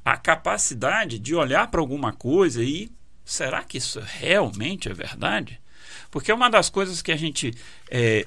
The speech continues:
tem que falar nessa questão do protagonismo, uma das coisas que o protagonista faz,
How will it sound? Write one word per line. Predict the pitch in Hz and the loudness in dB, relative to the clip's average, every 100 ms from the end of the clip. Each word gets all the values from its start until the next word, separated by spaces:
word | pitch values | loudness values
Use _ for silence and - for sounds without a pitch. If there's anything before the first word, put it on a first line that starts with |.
| - | 0
tem | 180 | -2
que | 165 | -2
falar | - 123 110 147 143 | 2 2 4 6 4
nessa | 123 120 92 | 2 -2 -4
questão | - 113 - 160 170 | -4 -2 0 0 -4
do | 120 | -6
protagonismo, | - 113 117 110 98 98 165 123 104 - - - - | -4 0 4 4 2 -4 -6 -6 -8 -14 -16 -18 -10
uma | 208 311 311 | -4 0 4
das | 196 - | 4 2
coisas | 165 147 147 | 0 0 0
que | - | -2
o | 165 | -4
protagonista | - 170 165 208 214 180 139 135 233 277 - 196 | -4 -6 -6 -8 -8 -6 -6 -6 -4 0 0 0
faz, | 170 - 120 107 113 - - | 0 2 4 4 2 -2 -8